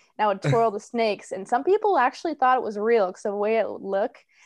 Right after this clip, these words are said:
Speaker 1: So I freaked out a good
Speaker 2: Ooh.
Speaker 1: number of people thinking that <laughs> there was, they were real
Speaker 2: <laughs>
Speaker 1: snakes in there. Of course, Disney would never do that, but <laughs> that
Speaker 2: How'd
Speaker 1: was
Speaker 2: you,
Speaker 1: one of my
Speaker 2: how'd you
Speaker 1: favorites.
Speaker 2: learn that?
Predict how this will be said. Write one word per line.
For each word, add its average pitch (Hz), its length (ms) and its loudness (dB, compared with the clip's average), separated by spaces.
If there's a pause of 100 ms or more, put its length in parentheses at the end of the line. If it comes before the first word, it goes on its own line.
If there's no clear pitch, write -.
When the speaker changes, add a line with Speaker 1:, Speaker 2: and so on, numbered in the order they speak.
(120)
Speaker 1:
So - 140 0
I 285 100 4
freaked 415 280 -2
out 415 140 2
a 311 40 0
good 285 200 0
Speaker 2:
Ooh. 311 40 -4
Speaker 1:
number 285 280 -2
of 240 120 -4
people 202 600 0
thinking 226 400 -2
that 208 100 -6
<laughs> 311 180 -4
there 277 80 0
was, - 240 -14 (320)
they 269 100 8
were 240 200 8
real 247 160 8
Speaker 2:
<laughs> - 120 -6
Speaker 1:
snakes 247 320 0
in 233 200 0
there. 196 300 -2
Of - 440 -16
course, 233 260 2
Disney 220 280 -2
would 208 100 -4
never 190 220 -6
do 202 140 -6
that, 185 340 -2
but 196 340 2
<laughs> - 20 -10
that - 160 -8 (1040)
Speaker 2:
How'd 143 160 4
Speaker 1:
was 139 80 2
Speaker 2:
you, - 20 4
Speaker 1:
one 143 100 0
of - 60 -8
my - 20 -6
Speaker 2:
how'd 147 140 2
you 139 80 0
Speaker 1:
favorites. 104 60 -2
Speaker 2:
learn 160 240 2
that? 90 280 -10